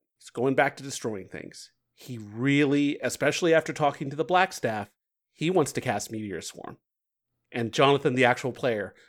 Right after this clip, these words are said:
wants to cast Meteor Swarm. <laughs> I wanna go full Thanos on, on some poor, poor soul.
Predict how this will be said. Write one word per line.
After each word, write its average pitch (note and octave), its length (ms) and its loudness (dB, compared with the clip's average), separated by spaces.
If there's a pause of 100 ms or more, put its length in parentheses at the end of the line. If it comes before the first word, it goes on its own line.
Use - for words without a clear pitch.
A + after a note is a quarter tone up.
(200)
wants A#2+ 240 0
to B2+ 100 -4
cast - 320 -2
Meteor G2+ 300 -8
Swarm. - 320 -12 (400)
<laughs> - 480 -20
I A#2 80 2
wanna C#3 180 4
go B2+ 140 4
full D#3+ 200 6
Thanos D3 440 4
on, B2 200 -2
on B2 200 -2
some B2+ 260 0
poor, B2 320 4
poor C3+ 380 4
soul. G#2 460 0